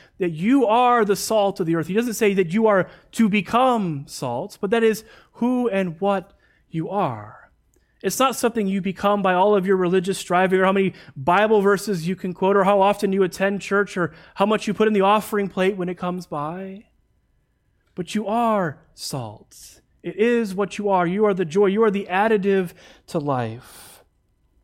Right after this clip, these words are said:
Salt is never not salt. And Jesus says, "What good is salt if it loses its saltiness?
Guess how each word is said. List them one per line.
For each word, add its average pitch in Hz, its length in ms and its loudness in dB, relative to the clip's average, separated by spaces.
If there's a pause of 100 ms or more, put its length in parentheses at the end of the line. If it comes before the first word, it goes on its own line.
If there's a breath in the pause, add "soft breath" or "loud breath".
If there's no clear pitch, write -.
(280 soft breath)
Salt 247 540 -2
is 208 180 0
never 196 360 0
not 170 320 -4
salt. 156 420 -4
And 208 200 -2
Jesus 233 300 -2
says, 214 240 0
"What 226 140 2
good 240 140 0
is 220 80 -4
salt 226 260 0
if 196 60 -2
it 208 80 2
loses 214 400 -2
its 180 200 -4
saltiness? 202 1000 -6